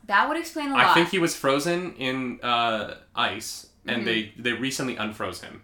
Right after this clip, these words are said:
Speaker 1: That
Speaker 2: Like
Speaker 1: makes sense.
Speaker 2: the caveman from Phil from the Future. Do you guys remember Phil of the Future? Was it Phil of the Future? Phil from the Future?
Speaker 1: Phil of the Future.
Speaker 2: Phil of the
Speaker 1: Maybe.
Speaker 2: Future.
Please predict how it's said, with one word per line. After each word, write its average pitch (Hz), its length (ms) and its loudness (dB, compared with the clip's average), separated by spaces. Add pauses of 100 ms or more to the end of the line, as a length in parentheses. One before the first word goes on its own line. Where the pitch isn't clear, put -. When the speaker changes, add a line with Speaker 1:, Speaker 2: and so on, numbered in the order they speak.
(120)
Speaker 1:
That 196 120 0
Speaker 2:
Like 208 100 2
Speaker 1:
makes 214 100 -6
sense. 147 180 -8
Speaker 2:
the 113 300 -4
caveman 110 480 -2
from 98 160 -8
Phil 104 240 -8
from 95 180 -10
the 92 60 -14
Future. - 360 -18 (520)
Do 180 80 -4
you 233 60 2
guys 247 100 -4
remember 262 220 2
Phil 135 220 -2
of 135 100 -4
the 131 60 -4
Future? 127 460 -6
Was 151 120 -4
it 147 60 -6
Phil 190 240 -2
of 135 140 -4
the 160 60 -8
Future? 165 340 -6
Phil 165 140 -8
from 135 240 -8
the 139 40 -12
Future? 151 420 -12 (120)
Speaker 1:
Phil 180 260 -8
of 160 140 -8
the 165 60 -16
Future. - 320 -20
Speaker 2:
Phil 156 200 2
of 160 100 2
the 147 60 -6
Speaker 1:
Maybe. - 100 -8
Speaker 2:
Future. 120 240 -2